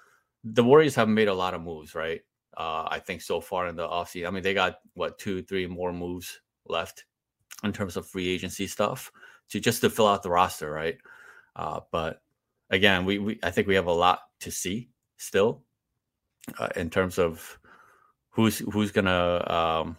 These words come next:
round out the, the roster. Uh, but yeah, I, I mean, I wanna,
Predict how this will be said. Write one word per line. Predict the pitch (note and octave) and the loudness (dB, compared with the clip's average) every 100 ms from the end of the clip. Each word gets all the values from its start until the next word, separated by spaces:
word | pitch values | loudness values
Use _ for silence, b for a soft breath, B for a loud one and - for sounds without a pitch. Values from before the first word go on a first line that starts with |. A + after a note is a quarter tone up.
| - | 0
round | F2+ F#2+ F#2+ | 4 4 4
out | F#2 F2 - _ _ _ _ _ _ _ _ _ _ - | 4 2 -2 _ _ _ _ _ _ _ _ _ _ -4
the, | F2 E2+ | -2 -2
the | F2+ | -2
roster. | E2+ E2 - E2 - - _ _ _ _ _ _ _ _ _ _ - - | 0 0 0 -8 -8 -10 _ _ _ _ _ _ _ _ _ _ -20 -12
Uh, | - E2 E2 E2 _ | -4 -2 -2 -4 _
but | F#2+ E2+ E2 - _ _ _ _ _ _ _ | 2 4 2 -4 _ _ _ _ _ _ _
yeah, | - G2+ F2 | 2 4 4
I, | E2 | 4
I | F#2+ - | 2 0
mean, | G2 F#2+ | 0 2
I | F#2+ | 2
wanna, | A2 G#2+ G2 | 4 4 2